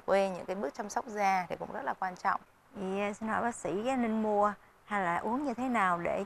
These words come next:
Speaker 2: cho nó bảo đảm và an toàn cho da và sức khỏe?
Speaker 1: Dạ, thì chúng ta biết bây giờ là collagen cũng rất nhiều, rất là tràn lan.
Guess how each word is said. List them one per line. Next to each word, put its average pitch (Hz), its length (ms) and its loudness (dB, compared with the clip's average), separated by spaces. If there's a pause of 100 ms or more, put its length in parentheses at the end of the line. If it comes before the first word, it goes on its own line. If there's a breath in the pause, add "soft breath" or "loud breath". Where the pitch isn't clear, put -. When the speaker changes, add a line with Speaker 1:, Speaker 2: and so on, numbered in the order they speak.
Speaker 2:
cho 214 160 -2
nó 220 420 -4
bảo 165 300 0
đảm 214 480 -2 (420 soft breath)
và 175 120 2
an 196 160 2
toàn 165 360 2
cho 190 420 2
da 196 340 4
và 160 160 0
sức - 220 -16
khỏe? 190 100 -10 (240)
Speaker 1:
Dạ, 165 260 2 (360 loud breath)
thì - 60 -4
chúng 190 160 -8
ta 220 100 2
biết 226 160 0
bây 233 160 0
giờ 185 180 2
là 165 120 2
collagen 208 600 2
cũng - 140 -6
rất 330 180 -2
nhiều, 220 300 2
rất 294 140 2
là 269 80 2
tràn 180 280 2
lan. 214 340 4